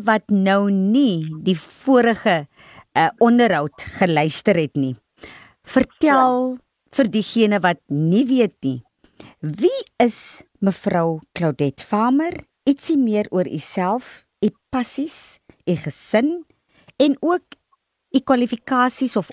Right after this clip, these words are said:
Speaker 1: opleiding, laat ons darm 'n agtergrond het van met wie en wat ons te doen het, en dan u huidige posisie wat u beklee.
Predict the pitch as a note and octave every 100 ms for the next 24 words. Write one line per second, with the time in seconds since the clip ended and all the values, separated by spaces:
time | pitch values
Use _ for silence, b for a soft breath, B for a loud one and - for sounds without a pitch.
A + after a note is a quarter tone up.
0 | - A#3+ B3+ B3 A#3+ B3 B3+ C4+ A#3+ F#3
1 | F3+ F3 E3 F3 F3 - - - - A3+
2 | A3+ G#3+ G#3+ F#3+ D#3+ D#3 C#3 F#3+ A3+ -
3 | E3 B2+ D#3 G3+ _ B B - F3 D3+
4 | - C3+ F#3 C4 D4 D4 B B B _
5 | A3 G#3+ G3+ A3+ A3+ A#3 E3+ C#3+ D#3+ G3+
6 | A3+ - F3+ G3+ C#3+ D#3+ F#3+ E3 D3+ D#3+
7 | C#3+ D3+ _ - C#3+ B2